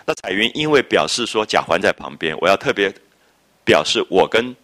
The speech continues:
贾环比较好，他要跟宝玉疏远，结果宝玉就一直逗他，一直拉他手，贾环就恨得不得了，就觉得我唯一一个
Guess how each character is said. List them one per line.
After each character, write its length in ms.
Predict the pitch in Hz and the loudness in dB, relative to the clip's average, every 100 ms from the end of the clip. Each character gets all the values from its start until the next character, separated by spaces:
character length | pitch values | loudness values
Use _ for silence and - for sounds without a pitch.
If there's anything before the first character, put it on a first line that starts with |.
| _ - | _ -2
贾 200 | - 73 | 0 2
环 200 | 95 117 | 0 0
比 120 | 101 | 0
较 100 | 87 | -2
好， 180 | - - | -2 -4
他 100 | 117 | 0
要 100 | 107 | 2
跟 160 | 104 101 | 0 -2
宝 200 | 67 87 | -4 -4
玉 100 | 78 | -8
疏 240 | - 85 | -8 -6
远， 160 | 80 - - - | -8 -10 -14 -10
结 120 | - | -2
果 40 | 160 | 2
宝 160 | 110 | 4
玉 80 | 120 | 2
就 120 | 135 | 0
一 120 | - 165 | -4 -2
直 140 | 139 | 0
逗 220 | - 127 | 4 2
他， 180 | 127 117 | 2 -2
一 80 | 131 | -2
直 140 | 123 | 0
拉 180 | 117 117 | 2 2
他 80 | 113 | 0
手， 260 | - 80 - - - | -2 -8 -10 -18 -4
贾 140 | 92 | -2
环 180 | 80 87 | 0 0
就 80 | 92 | -2
恨 280 | - 117 78 | -6 -6 -6
得 80 | |
不 100 | 73 | -8
得 140 | 82 73 | -4 -4
了， 200 | 67 - | -6 -10
就 100 | - | -6
觉 160 | 113 95 | -4 0
得 160 | 90 98 - | 0 0 0
我 160 | 95 | 0
唯 200 | - 110 | 4 4
一 400 | 131 139 147 147 - | 4 0 -4 -8 -6
一 80 | 127 | -8
个 300 | - 110 | -2 -2